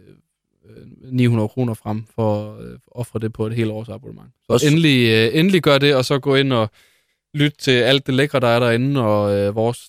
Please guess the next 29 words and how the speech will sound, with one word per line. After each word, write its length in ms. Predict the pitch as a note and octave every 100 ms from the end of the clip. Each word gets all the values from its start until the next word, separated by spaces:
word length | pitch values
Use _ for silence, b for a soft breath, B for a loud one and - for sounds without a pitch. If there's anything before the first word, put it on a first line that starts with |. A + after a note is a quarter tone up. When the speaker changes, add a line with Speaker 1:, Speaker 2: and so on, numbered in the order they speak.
| -
Speaker 1:
ting 180 | A2+ A#2
her 120 | A2+
og 100 | A#2+
sådan 120 | A2+
noget 140 | A2 A2
der. 100 | G2
Det 100 | A2+
vil 80 | A#2+
være 100 | G#2+
rigtig 140 | A#2
Speaker 2:
Jeg 80 | B2
Speaker 1:
fint. 220 | G#2+ A#2 _ _
Speaker 2:
jeg 80 | C3
så 180 | - C#3
faktisk 240 | C3 -
også 220 | C3 C3+
en 80 | C3
fantastisk 520 | B2 A2+ C3 - C3
ting, 200 | - C#3
som 120 | - A#2+
jeg 120 | A#2
synes, 260 | C#3 C#3
vi 60 | B2+
også, 120 | A#2+ -
der 80 |
skal 180 | A#2+ A#2+
være 100 | A#2
vores 260 | B2 D#3
nu. 120 | E3+